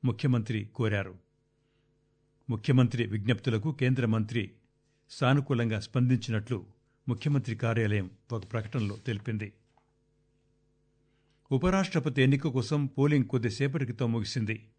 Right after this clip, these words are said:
ఉదయం పది గంటలకు ప్రారంభమైన ఈ పోలింగ్ సాయంత్రం ఐదింటికి పూర్తయింది. ఓట్ల లెక్కింపు జరుగుతున్నది. మహారాష్ట్ర గవర్నర్ సిపి రాధాకృష్ణన్, ఇండియా కూటమి అభ్యర్థి, సుప్రీంకోర్టు పూర్వ న్యాయమూర్తి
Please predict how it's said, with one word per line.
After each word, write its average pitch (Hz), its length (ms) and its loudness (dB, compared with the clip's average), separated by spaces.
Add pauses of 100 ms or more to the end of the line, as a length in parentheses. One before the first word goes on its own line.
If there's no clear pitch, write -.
(260)
ఉదయం 123 220 4
పది 117 200 0
గంటలకు 117 380 0
ప్రారంభమైన 110 800 0
ఈ 107 80 -2
పోలింగ్ 110 460 2 (320)
సాయంత్రం 120 600 2
ఐదింటికి 113 440 -2
పూర్తయింది. 107 680 0 (480)
ఓట్ల 135 400 2 (420)
లెక్కింపు 120 600 0
జరుగుతున్నది. 110 680 0 (840)
మహారాష్ట్ర 143 540 2
గవర్నర్ 120 440 4 (220)
సిపి 147 380 0
రాధాకృష్ణన్, 120 720 0 (480)
ఇండియా 156 320 6
కూటమి 131 440 2
అభ్యర్థి, 120 460 0
సుప్రీంకోర్టు 123 680 0
పూర్వ 131 320 0
న్యాయమూర్తి 113 680 0